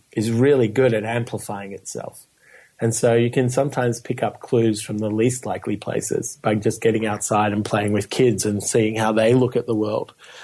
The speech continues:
Um, it's always been fascinating to me, but they have a complete cycle. They don't take anything for granted.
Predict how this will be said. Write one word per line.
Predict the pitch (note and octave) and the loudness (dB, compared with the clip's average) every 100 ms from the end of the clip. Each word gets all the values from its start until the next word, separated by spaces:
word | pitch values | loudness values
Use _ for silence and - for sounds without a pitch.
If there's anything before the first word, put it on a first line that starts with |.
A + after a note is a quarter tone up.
| - - | -16 -2
Um, | A2+ A2+ A2 A2 G#2+ G#2+ _ - - | 0 2 0 -2 -6 -10 _ -20 -4
it's | - A2 | -2 2
always | A#2+ A2+ A2 | 2 2 0
been | A2 G2+ | -2 -2
fascinating | - G2+ - A2+ G#2 G#2 | -2 -4 -4 -2 -2 -2
to | - | -2
me, | A2+ G#2+ G#2+ | -2 -2 0
but | A2+ | -2
they | F#2+ A#2+ | 2 4
have | B2 A2+ | 4 2
a | G2+ | 0
complete | A#2+ A2 - A#2 A#2 | -6 -4 0 0 0
cycle. | - A#2+ A#2 A#2+ | 0 0 0 0
They | B2+ | 2
don't | A#2+ | 2
take | A2 A#2+ G#2+ | 0 -2 -2
anything | G#2+ G#2 G#2+ | -8 -8 -10
for | - | -10
granted. | G2 A2 A2 A#2 - - | -8 -4 -4 -4 -8 -10